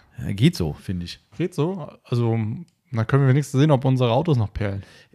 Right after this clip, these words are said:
Speaker 1: Äh, das ist der, wie immer der einzige Vorteil für uns Autopfleger. Ähm, ich hab grad zu Yvonne schon beim Mittagessen gesagt, äh, heute regnet's nur einmal.
Speaker 2: <laughs>
Speaker 1: Also ich glaub, ich hab noch keine Unterbrechung, äh, von
Speaker 2: Nee.
Speaker 1: Regen erlebt heute.
Speaker 2: Nee, es ist zwar nur so ein bisschen Niesel,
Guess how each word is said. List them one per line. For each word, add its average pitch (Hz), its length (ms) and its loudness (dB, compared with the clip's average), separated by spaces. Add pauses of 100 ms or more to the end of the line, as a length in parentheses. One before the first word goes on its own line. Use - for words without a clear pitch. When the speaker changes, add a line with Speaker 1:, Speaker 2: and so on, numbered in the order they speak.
Speaker 1:
Äh, 104 140 -6
das 110 140 -4
ist - 100 -8
der, 117 200 -4
wie 120 140 2
immer 139 160 2
der 117 120 2
einzige 127 300 0
Vorteil 127 360 0
für - 120 -8
uns 113 160 -4
Autopfleger. 107 640 -4
Ähm, 101 160 -4
ich - 120 -4
hab 110 100 -6
grad 113 160 -6
zu 107 160 -2
Yvonne 110 180 0
schon 123 160 0
beim 107 120 4
Mittagessen 127 420 2
gesagt, 117 340 -2
äh, 107 440 0
heute 120 160 2
regnet's 117 340 -2
nur 113 120 0
einmal. 80 300 -2 (240)
Speaker 2:
<laughs> - 160 2 (440)
Speaker 1:
Also 101 180 0
ich - 80 -4
glaub, 107 200 2
ich 120 100 2
hab 120 140 0
noch 117 100 0
keine 123 220 2
Unterbrechung, 123 720 0
äh, 110 260 0
von 110 160 -2
Speaker 2:
Nee. 113 80 2
Speaker 1:
Regen 110 380 0
erlebt 107 300 -2
heute. 95 300 -2 (100)
Speaker 2:
Nee, 131 260 -8 (100)
es 165 80 0
ist 135 160 0
zwar 147 160 0
nur 135 140 4
so 131 100 4
ein 123 100 2
bisschen 113 460 0
Niesel, 175 600 4